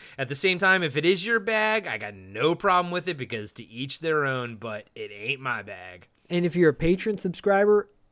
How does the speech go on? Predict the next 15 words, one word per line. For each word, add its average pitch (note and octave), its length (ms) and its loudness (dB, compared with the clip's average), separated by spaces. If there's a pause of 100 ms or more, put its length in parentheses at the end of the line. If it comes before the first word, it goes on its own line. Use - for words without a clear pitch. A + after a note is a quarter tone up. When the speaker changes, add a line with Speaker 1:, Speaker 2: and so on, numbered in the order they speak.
Speaker 2:
we D#3+ 380 -4
will F#3 180 2
embrace D3 420 0
whatever C3 320 -2
fetish G#2 380 -14
you G#2 60 -14 (240)
have. G3 240 2
Speaker 1:
<laughs> - 0 -
There F3 160 4
you D#3+ 200 0
go. B2+ 300 -6
<laughs> - 1000 -6
Speaker 2:
I'm D#3+ 100 -2
just C3+ 180 -8
kidding. G2 220 -6